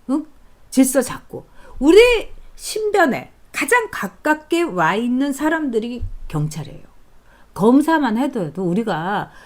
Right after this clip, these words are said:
저야 뭐 경-, 정치하느라고 제가 검사들 많이 만나서 취조도 당하고 이랬고 수사도 당했지만은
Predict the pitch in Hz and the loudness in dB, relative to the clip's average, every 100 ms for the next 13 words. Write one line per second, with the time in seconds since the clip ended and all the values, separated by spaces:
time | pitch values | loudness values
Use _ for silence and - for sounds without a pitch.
0 | - - - 214 254 269 220 220 160 160 | -20 -18 0 4 6 6 4 0 -2 -2
1 | 156 180 180 180 254 262 254 175 170 170 | -2 0 0 0 -2 0 0 0 -4 -4
2 | 165 156 175 190 202 156 143 170 165 - | -6 -2 0 0 0 -4 -4 -2 -2 -4
3 | - - - 226 202 240 247 170 175 190 | -14 -16 -2 0 2 6 6 6 4 2
4 | - 156 - 302 262 202 151 170 160 151 | 0 -4 -4 -2 -2 -2 -4 -4 -2 -2
5 | 170 160 139 - 269 320 214 143 170 202 | -4 -4 -8 -8 0 0 0 -4 -4 -4
6 | 196 139 175 294 147 | -6 -6 -4 -2 -4